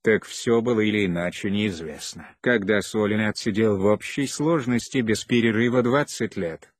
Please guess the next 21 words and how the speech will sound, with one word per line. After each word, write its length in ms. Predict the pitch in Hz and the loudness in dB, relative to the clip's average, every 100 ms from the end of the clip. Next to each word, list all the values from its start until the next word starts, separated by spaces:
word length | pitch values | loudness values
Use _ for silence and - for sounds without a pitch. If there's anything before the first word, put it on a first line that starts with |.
| _ | _
друг 340 | 104 127 117 | 0 2 2
япончика, 800 | 123 120 104 110 98 95 - - | 2 0 2 2 2 -2 -8 -6
влиятельнейший 1000 | 98 101 98 98 95 98 98 101 95 90 | -2 0 2 2 0 -2 0 -2 -2 -6
вор 300 | 85 113 110 | -4 0 0
Дед 240 | 98 107 - | 2 0 0
Хасан, 600 | - 104 - 131 95 73 _ _ | -4 -4 -4 -6 -6 -10 _ _
Усаян, 840 | 135 127 - 113 120 131 80 73 - _ 117 | -2 0 0 0 0 -2 -6 -12 -18 _ -2
пытался 500 | 107 104 107 - 110 | 2 2 2 -2 -6
через 360 | - 95 87 | -2 -2 -2
свои 280 | - 101 98 | 0 0 0
связи 440 | 95 104 101 92 | 2 2 2 0
посодействовать 1000 | 101 123 - 127 117 120 123 - 104 107 | -2 -2 2 2 4 2 0 0 0 0
пересмотру 680 | - 123 123 - 110 110 110 | 0 2 2 0 -4 -2 -2
судебного 560 | - 107 101 101 101 101 | -2 0 2 2 0 2
решения 540 | 104 - 110 104 107 | 0 0 0 2 2
и 40 | 101 | 2
добиться 520 | 104 104 107 - 110 | 0 0 -4 0 0
освобождения 840 | 101 113 107 98 90 104 101 110 | 0 0 0 0 0 0 2 4
узника 500 | 110 107 87 107 - | 4 4 0 -2 0
Вологодского 840 | 110 110 104 104 110 - 113 104 104 | 0 2 2 0 -2 -2 0 0 2
пятака. 680 | 98 90 104 - 85 - | 0 0 -4 -4 -12 -14